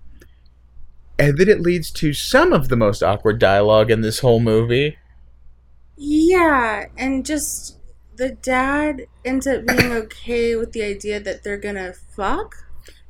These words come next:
Speaker 1: In his office. Because the dad's like, "What's going on here?" And she was like, "Oh, sorry, we were just looking for a little private moment."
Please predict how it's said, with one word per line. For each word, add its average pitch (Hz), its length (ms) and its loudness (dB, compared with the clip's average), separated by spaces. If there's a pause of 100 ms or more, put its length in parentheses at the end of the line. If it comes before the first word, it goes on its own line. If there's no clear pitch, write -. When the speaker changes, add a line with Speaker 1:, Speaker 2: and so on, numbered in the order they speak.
(120)
Speaker 1:
In 156 140 2
his 160 220 4
office. 110 720 0 (760)
Because 123 960 2 (100)
the 151 100 -4
dad's 147 260 2
like, 127 120 0
"What's 160 160 0
going 202 240 6
on 170 160 6
here?" 151 160 4
And 123 140 -2
she - 80 -2
was 143 80 -2
like, - 220 -2
"Oh, 185 180 -6
sorry, 196 260 0
we 202 140 4
were 208 60 6
just 196 240 -4
looking 202 220 0
for 196 100 -2
a 190 40 2
little - 200 2
private 170 420 2
moment." 160 400 2